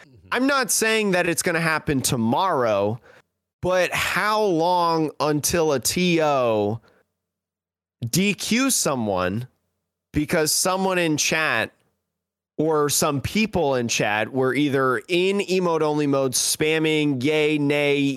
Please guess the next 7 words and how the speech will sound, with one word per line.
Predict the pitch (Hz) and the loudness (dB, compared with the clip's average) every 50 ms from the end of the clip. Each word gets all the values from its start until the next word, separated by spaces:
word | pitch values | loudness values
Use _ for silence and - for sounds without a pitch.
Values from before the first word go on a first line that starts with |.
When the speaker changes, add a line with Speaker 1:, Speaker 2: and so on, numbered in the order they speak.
| 139 151 147 | -2 -2 0
Speaker 2:
emotes, | 143 143 135 135 135 135 - - - - - _ _ _ _ _ _ _ _ - | 0 0 0 0 0 0 -2 -2 -4 -4 -8 _ _ _ _ _ _ _ _ -6
all | 127 139 147 147 139 | -4 -2 -2 -2 0
that | 139 139 139 127 | 0 0 0 0
stuff, | - - - - 131 123 120 120 - - - _ _ _ _ _ _ _ _ - | -2 -2 0 0 0 0 0 -2 -4 -10 -18 _ _ _ _ _ _ _ _ -2
or, | 190 220 233 220 208 185 156 147 135 127 127 123 117 120 _ _ _ _ _ _ _ _ _ _ _ _ _ _ _ _ _ _ _ _ _ _ _ - | -2 0 0 0 0 2 2 0 2 2 0 0 -2 -4 _ _ _ _ _ _ _ _ _ _ _ _ _ _ _ _ _ _ _ _ _ _ _ -8
you | 123 139 147 135 | -4 -2 0 0
know, | 131 127 123 120 120 113 - | 0 0 0 0 -2 -2 -6